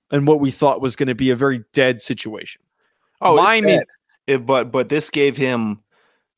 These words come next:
Speaker 2: a game
Speaker 1: Yes.
Speaker 2: to, to, to, to rest.
Speaker 1: Or s-,
Speaker 2: Yeah.
Speaker 1: I wouldn't say they weren't gonna fire him at the end of the season. I don't think, I think that they would have done it already, but it might give him a little, a tiny bit of momentum going into next year 'cause they,
Speaker 2: Maybe.
Speaker 1: they're not bowl eligible.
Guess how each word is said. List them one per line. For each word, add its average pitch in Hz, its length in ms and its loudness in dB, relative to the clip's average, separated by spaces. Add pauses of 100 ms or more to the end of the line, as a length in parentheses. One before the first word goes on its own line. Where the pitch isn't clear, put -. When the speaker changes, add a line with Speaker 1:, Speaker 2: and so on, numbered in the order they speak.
(100)
Speaker 2:
a 135 80 0
game 120 460 -4 (340)
Speaker 1:
Yes. - 320 -8
Speaker 2:
to, 123 140 -4
to, 120 180 -2
to, 110 240 -2
to 104 140 -8
rest. 110 200 0
Speaker 1:
Or 240 100 6
s-, - 260 -6 (340)
Speaker 2:
Yeah. 107 240 -12 (840)
Speaker 1:
I 214 120 4
wouldn't 240 180 2
say 175 220 6
they 160 260 2
weren't 226 180 2
gonna 180 140 2
fire 151 260 2
him 139 80 -2
at 127 60 -2
the 127 100 -4
end 120 120 0
of 113 40 -2
the 117 40 -6
season. 139 480 -6 (200)
I 131 100 0
don't 156 140 0
think, 160 180 -2
I 139 40 2
think 160 160 -6
that 147 160 -6
they 156 80 2
would 143 140 4
have - 140 -8
done 120 200 0
it 127 80 -2
already, 147 540 0 (1000)
but 160 160 4
it 151 80 2
might 156 300 -2
give 156 160 2
him 156 140 0
a 147 40 2
little, 143 480 0
a - 80 -4
tiny 156 400 -4
bit 139 140 2
of 127 100 -2
momentum 123 480 -4
going 117 220 -8
into 107 180 -10
next 95 240 -14
year 107 100 -16
'cause - 200 -6
they, - 160 -2
Speaker 2:
Maybe. 160 120 2
Speaker 1:
they're 170 120 2
not 170 160 2
bowl 165 200 4
eligible. 123 460 -4